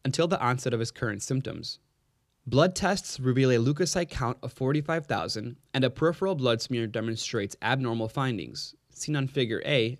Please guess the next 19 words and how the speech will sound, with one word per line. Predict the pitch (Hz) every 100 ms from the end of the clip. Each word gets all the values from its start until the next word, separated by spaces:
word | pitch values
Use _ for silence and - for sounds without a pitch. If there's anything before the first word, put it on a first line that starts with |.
| -
on | 113
the | 110
MedBullets | 110 107 101 101
website. | 120 110 - - - _ _ _ _ _
Four | - 156 202
months | 180 143 147 143
after | 131 131 147
initiating | 123 120 - 117 113
a | 101
chemotherapy | - 127 131 127 120 113
regimen, | 117 95 95 101 104 107 - -
the | 127
patient | 156 160 208
develops | 196 165 131 131
shortness | - 143 131 147
of | 170 131
breath | 107 104 -
with | 123 120
exertion. | 110 107 131 127 - 113